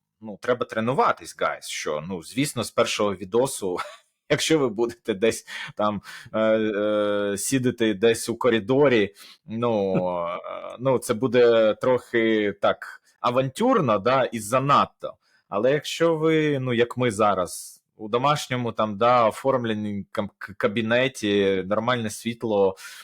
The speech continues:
Speaker 1: ну що, лю-, любе відео буде нормально записуватися і, е, робити свою,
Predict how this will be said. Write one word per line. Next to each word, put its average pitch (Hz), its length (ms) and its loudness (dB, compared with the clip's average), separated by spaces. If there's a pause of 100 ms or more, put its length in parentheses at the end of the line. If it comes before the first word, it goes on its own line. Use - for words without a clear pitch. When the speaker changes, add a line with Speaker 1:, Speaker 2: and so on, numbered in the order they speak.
(160)
Speaker 1:
ну 101 160 -8
що, 87 520 0 (540)
лю-, 113 240 -2
любе 123 260 -2
відео 123 540 -2
буде 107 360 -4
нормально 104 560 -2
записуватися 95 1000 -4 (120)
і, 90 440 -20 (640)
е, 90 280 -2
робити 113 340 -2
свою, 104 420 -4